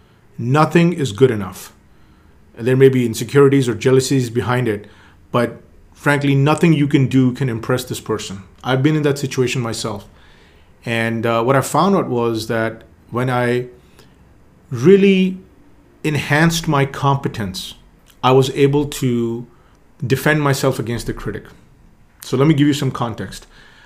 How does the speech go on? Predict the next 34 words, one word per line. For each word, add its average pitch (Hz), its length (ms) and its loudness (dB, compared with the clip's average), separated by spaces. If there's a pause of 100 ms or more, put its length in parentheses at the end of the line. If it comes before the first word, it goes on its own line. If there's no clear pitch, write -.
(140)
I 127 140 2
was 139 280 2
a 135 340 4 (320)
newcomer 151 440 2
into 139 160 0
this 127 160 -2
company. 120 640 -6
Uh, 110 300 -4
the, 113 220 -12
the 117 140 -8
learning 143 300 0
curve 139 260 0
was 120 140 -4
pretty 135 240 -6
steep. 113 460 -6 (500)
This 147 240 2
person 139 500 0
was 120 320 0
a 131 120 -10
manager 127 400 0
of 117 120 -2
mine, 104 320 -4
and 113 280 -8
he, 123 420 -4 (500)
um, 120 760 -4
would 131 200 0
just - 260 -4
call 139 220 2
me 143 100 0
out 135 160 2
in 135 80 0
front 143 160 -2
of 139 100 0
everybody. 151 460 0